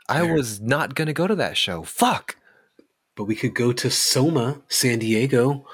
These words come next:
Speaker 1: <gasps> I was
Speaker 2: We've been
Speaker 1: not
Speaker 2: there.
Speaker 1: gonna go to that one either. Fuck.
Speaker 2: <laughs> We haven't been there since twenty sixteen.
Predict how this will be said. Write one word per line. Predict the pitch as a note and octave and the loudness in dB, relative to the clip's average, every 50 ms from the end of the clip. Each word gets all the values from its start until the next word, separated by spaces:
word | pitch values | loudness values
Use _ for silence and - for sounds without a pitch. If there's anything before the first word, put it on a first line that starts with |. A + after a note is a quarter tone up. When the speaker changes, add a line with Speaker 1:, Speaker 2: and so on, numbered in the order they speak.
| - - - - - | -20 -20 -20 -20 -20
Speaker 1:
<gasps> | - _ _ _ _ - | -20 _ _ _ _ 0
I | E3+ G#3+ C4 C#4+ D#4 E4+ F4+ F#4 F#4+ F#4+ F#4+ F#4 F4+ F4 E4+ D#4+ D4+ C#4+ C4+ B3+ - - _ _ _ _ _ _ _ _ _ - - G3+ A3 A3+ | 2 2 4 4 4 4 4 4 4 2 2 2 2 2 2 0 -2 -4 -6 -8 -12 -16 _ _ _ _ _ _ _ _ _ 2 2 4 4 4
was | G#3 F#3 F#3 D#3+ - | 4 2 2 0 0
Speaker 2:
We've | - D3+ | 0 2
been | D#3+ F#3+ | 4 4
Speaker 1:
not | G3+ G3+ | 2 2
Speaker 2:
there. | - | 2
Speaker 1:
gonna | - F#3+ F#3 F3 | 2 2 2 2
go | E3+ E3+ | 2 2
to | F#3 F3 | 0 2
that | E3 F#3 E3 - | 0 0 0 2
one | F#3+ G3+ F#3+ | 2 0 2
either. | D3+ G3+ A3+ B3 C4 A#3 A#3 G3+ E3+ C#3 A2+ G2 | 2 2 2 2 4 4 2 2 2 0 -2 -4
Fuck. | - - - B3+ C4+ C#4 G#3+ - - - - - _ _ _ _ _ | -6 -2 0 2 2 2 0 -2 -4 -8 -10 -12 _ _ _ _ _
Speaker 2:
<laughs> | - - - - - - C3+ - - - C3+ - - - C#3+ - - - - - - - - C#3 D3 D#3+ D#3+ C#3+ B2+ - | -18 -16 -16 -10 -6 -6 -6 -4 -4 -6 -8 -4 -4 -4 -2 -2 -4 -6 -6 -6 -10 -10 -10 -8 -6 -4 -4 -4 -2 0
We | A2 | 0
haven't | A2 A#2 A#2 G#2+ | 0 2 2 0
been | A2 A2+ G2+ | 0 0 2
there | F#2 A2 C3+ D3+ C#3+ | 2 2 4 2 2
since | - A2+ G2+ - | 0 -2 -2 -2
twenty | - - G2 F2+ E2+ | -2 -4 -4 -4 -4
sixteen. | - - F2+ - - - F#2+ F#2 G2 | -4 -4 -4 -6 -10 -10 -10 -12 -14